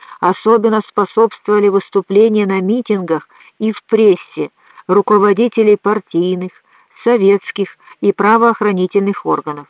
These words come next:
Так, по сообщениям газет «Коммунист» и «Черноморская коммуна», двадцать третьего ноября тысяча девятьсот двадцать девятого года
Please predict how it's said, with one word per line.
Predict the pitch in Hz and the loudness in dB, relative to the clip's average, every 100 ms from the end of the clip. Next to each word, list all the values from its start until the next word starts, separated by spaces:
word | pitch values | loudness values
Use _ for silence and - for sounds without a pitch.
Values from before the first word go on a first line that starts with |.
| _ _ _ _ _ _ _ _ _ | _ _ _ _ _ _ _ _ _
Так, | 208 208 226 | 2 2 0
по | - 233 | -2 -2
сообщениям | 226 202 - - 220 240 233 196 | -2 -4 -4 -2 -2 0 0 0
газет | 196 175 170 160 | 0 0 0 -2
«Коммунист» | - 220 240 240 170 165 160 _ _ _ _ _ | -2 -2 0 -2 -2 -8 -12 _ _ _ _ _
и | 214 | -6
«Черноморская | - 226 214 226 240 277 - 185 165 | 0 0 2 2 2 -2 -6 -6 -6
коммуна», | - 214 208 160 160 160 165 _ _ _ _ | -2 -2 -2 -4 -6 -10 -14 _ _ _ _
двадцать | - 170 180 277 - 214 | -8 -2 0 0 0 -4
третьего | - 208 254 - 190 185 | 0 -2 -2 -2 -2 -2
ноября | 175 160 151 156 185 240 - _ _ - | -4 -6 -4 -2 -2 -2 -10 _ _ -4
тысяча | 262 247 220 226 | -2 -2 -2 -2
девятьсот | 208 202 208 233 208 | 0 -2 0 0 -2
двадцать | 165 185 254 - 185 | -2 0 0 -2 -8
девятого | 156 180 190 233 - 151 156 | 0 0 2 -2 -4 -6 -6
года | - 190 202 214 | 0 0 0 -2